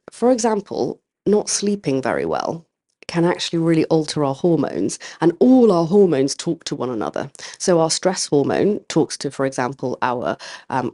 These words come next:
glucose hormones, talks to our ovarian hormones, talks to our thyroid hormones. All of these things are playing into one another. Um, and so I think that, I don't know, I think sometimes the whole kind of topic of, like, orthorexia almost is,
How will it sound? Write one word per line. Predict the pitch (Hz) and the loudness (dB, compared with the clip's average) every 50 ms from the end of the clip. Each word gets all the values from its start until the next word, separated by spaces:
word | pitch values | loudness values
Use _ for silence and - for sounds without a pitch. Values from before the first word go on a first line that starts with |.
| - - | -2 0
glucose | 170 170 185 180 - 156 143 139 - | 2 2 2 2 0 0 0 -2 -2
hormones, | - - 151 147 139 139 135 131 131 - | -2 -2 0 0 2 0 0 0 -2 -4
talks | - - 151 - - - - | -4 -4 -4 -4 -4 -10 -8
to | - 160 147 | -4 -2 -2
our | 139 135 131 127 123 - - - | -2 -2 -2 -2 -2 -4 -6 -6
ovarian | - 143 - 196 208 220 190 180 170 160 151 | -8 -4 0 2 2 4 4 4 4 4 4
hormones, | 160 165 160 156 156 147 143 143 143 143 139 - | 4 4 4 4 4 4 4 4 2 2 0 -4
talks | - - 143 - - - | -4 -4 -4 -4 -4 -6
to | - - 143 | -4 -4 -4
our | 117 113 131 | -4 -4 -8
thyroid | - - 226 226 220 214 220 208 196 | -4 0 2 4 6 6 6 4 4
hormones. | 208 214 196 196 190 196 - | 2 2 4 4 2 2 4
All | 240 226 233 240 247 226 | 4 6 8 8 8 6
of | 214 180 | 6 4
these | 180 190 180 160 - | 2 0 0 -2 -2
things | - 190 165 151 147 139 151 | 0 0 2 2 2 0 0
are | 147 | -2
playing | - - 165 160 156 156 156 | 0 2 4 4 4 4 4
into | 156 156 151 - 147 | 4 2 0 -2 -4
one | 131 127 127 143 | -4 -4 -4 -4
another. | 135 127 113 - - - 147 - - - - - - - - - | -4 -4 -2 -2 -2 -4 -4 -6 -10 -14 -16 -16 -18 -20 -6 -2
Um, | - 170 170 165 - | 0 2 2 2 2
and | - 196 202 | 2 2 2
so | - 208 196 | 2 2 2
I | - - 190 196 | 2 2 0 0
think | - - 277 285 277 - - | 2 2 2 2 0 0 0
that, | 214 190 - - - - - - - - - - _ _ _ _ - _ _ _ _ - - _ _ - - - - | 2 2 2 0 -4 -12 -16 -16 -16 -18 -20 -20 _ _ _ _ -20 _ _ _ _ -20 -20 _ _ -14 -12 -10 -8
I | 220 247 | -6 -4
don't | 285 269 - | -4 -2 0
know, | 269 269 262 240 | 2 4 4 4
I | 240 | 4
think | 233 - 277 - | 4 2 0 0
sometimes | - 285 285 294 254 269 269 254 - - | 2 2 2 2 2 2 0 0 0 -4
the | - - - 220 196 170 - - - _ _ - _ _ _ _ - - | -8 -8 -4 -2 -2 -2 -2 -4 -12 _ _ -20 _ _ _ _ -4 -2
whole | 190 170 208 220 220 214 | 0 4 4 4 4 4
kind | - - - 185 185 | 4 4 4 4 2
of | 185 175 - | 2 -2 -4
topic | - - - 190 - 180 165 180 | -6 -4 -4 -4 -4 -2 -4 -4
of, | 165 - | -2 0
like, | 160 147 - | -2 -2 0
orthorexia | - 117 110 - - 170 175 185 - - - - - 147 135 131 143 139 | -2 -2 -2 -2 -2 0 0 0 -2 -4 -8 -4 -2 -2 0 0 0 -2
almost | 139 127 117 69 67 156 - - - - - | -2 -2 -2 -2 -2 -2 -4 -6 -10 -4 0
is, | 170 165 147 - - - | 0 2 2 0 -4 -8